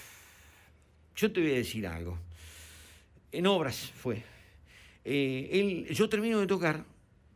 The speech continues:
y, y me voy por la parte de atrás, por los jardines.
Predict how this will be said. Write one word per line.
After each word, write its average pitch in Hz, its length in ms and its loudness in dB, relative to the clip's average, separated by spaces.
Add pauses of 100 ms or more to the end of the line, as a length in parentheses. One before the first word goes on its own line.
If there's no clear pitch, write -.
(720)
y, 139 800 0
y 139 200 -2
me 147 160 2
voy 117 320 2 (960)
por 165 220 2
la 156 180 0
parte 180 220 0
de 170 100 6
atrás, 156 260 2
por 135 140 -2
los 131 140 0
jardines. 139 680 0